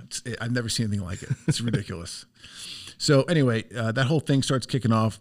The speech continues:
We're, I'm building this new company as I'm down here, knowing that I'm coming out of a business that's paying me, right,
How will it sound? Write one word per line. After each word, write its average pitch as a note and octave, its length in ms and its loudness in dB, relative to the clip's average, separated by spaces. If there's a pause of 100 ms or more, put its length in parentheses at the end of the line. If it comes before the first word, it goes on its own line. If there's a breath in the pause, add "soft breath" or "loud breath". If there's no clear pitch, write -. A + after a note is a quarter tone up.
(120)
We're, A2 180 -6
I'm A2 140 4
building C#3 400 6
this B2+ 180 4
new A#2 200 4
company A2+ 500 -4
as G2+ 200 -4
I'm G#2 120 -2
down G2 240 -4
here, G2 240 -4
knowing G#2+ 520 -2
that G2 540 -6 (140)
I'm G#2 140 -6
coming C3 420 -4
out A#2+ 160 -4
of A2+ 60 -6
a G#2 80 -6
business G#2+ 400 -6
that's F2 200 -12
paying G2 400 -8
me, E2+ 260 -10 (380)
right, G2 300 -8